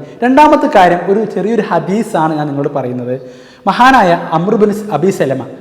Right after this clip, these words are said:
അദ്ദേഹം ചെറിയൊരു കുട്ടിയായിരുന്നു. ആ ചെറിയ കുട്ടിയായ അ-, അമ്രു ബിൻ അബി സലമ, അദ്ദേഹം ഒരിക്കൽ നബി സല്ലല്ലാഹു അലൈഹി വസല്ലമയുടെ കൂടെ ഭക്ഷണം കഴിക്കാൻ വേണ്ടി ഇരിക്കണം. ആ സമയത്ത് നബി സല്ലല്ലാഹു അലൈഹി വസല്ലമ മൂന്ന് കാര്യങ്ങൾ മ-, മഹാനായ അ-,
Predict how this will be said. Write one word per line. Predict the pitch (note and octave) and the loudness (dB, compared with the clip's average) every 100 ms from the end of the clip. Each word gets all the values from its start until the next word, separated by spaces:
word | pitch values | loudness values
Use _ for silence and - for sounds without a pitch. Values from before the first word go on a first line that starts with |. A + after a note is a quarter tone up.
| - | -6
അദ്ദേഹം | D#3+ B3 D#4 - | 2 4 2 0
ചെറിയൊരു | G3 G#3+ D#4 D#4 | 0 2 2 2
കുട്ടിയായിരുന്നു. | A3+ - A#3 G#3 D#3+ - - - - | 0 4 6 6 4 -4 -10 -12 2
ആ | G#3 C#4+ | 2 4
ചെറിയ | - G#3+ A#3 D#4 | 4 2 4 0
കുട്ടിയായ | C4+ F3 A#3 G#3 G3+ | 0 -4 2 6 6
അ-, | G3+ G3 - E3+ | 4 -2 -4 -6
അമ്രു | E3 G3+ | -6 -4
ബിൻ | G#3+ A3 | 0 0
അബി | D#3+ E3+ | 2 0
സലമ, | G3 E3 D3+ D#3 E3 - - - C3+ | 0 0 2 2 0 -6 -16 -10 -6
അദ്ദേഹം | C3 F3 A3+ A3 | 0 2 2 2
ഒരിക്കൽ | D#3+ D3 - - D#3+ | -4 -6 -4 -4 -2
നബി | C#3+ | -6
സല്ലല്ലാഹു | E3 F3 F#3 | -4 0 2
അലൈഹി | F#3+ F#3+ | 2 0
വസല്ലമയുടെ | F#3+ - - C#3+ | -4 -4 -4 -4
കൂടെ | D3+ E3+ F3+ - - D3 | 2 2 0 -8 -8 -8
ഭക്ഷണം | C#3 E3+ G#3 | -4 -4 -2
കഴിക്കാൻ | F#3+ D#3 F3+ | -2 0 -2
വേണ്ടി | F3+ F3+ | -2 -2
ഇരിക്കണം. | E3 - D3 - - - - - B3+ | -2 -2 -2 -4 -14 -18 -20 -2 4
ആ | D4+ | 4
സമയത്ത് | B3 G#3 G#3 G#3+ | 4 2 2 0
നബി | F3+ D#3 | -2 -2
സല്ലല്ലാഹു | F#3+ G3 G3 | -2 2 2
അലൈഹി | G3 F#3+ | 2 0
വസല്ലമ | G#3 | -4
മൂന്ന് | G3+ F3 G#3 C4 C#4 | -4 -4 -2 0 2
കാര്യങ്ങൾ | F3 D#3+ D#3+ E3+ F3 E3+ - - - D#3+ | 4 4 4 2 0 -2 -12 -18 -10 -4
മ-, | D#3+ D#3+ D#3+ D#3+ | 0 0 0 -2
മഹാനായ | D#3 F#3 F#3+ F3+ | 0 2 2 2
അ-, | F#3 D#3 - | 0 -2 -4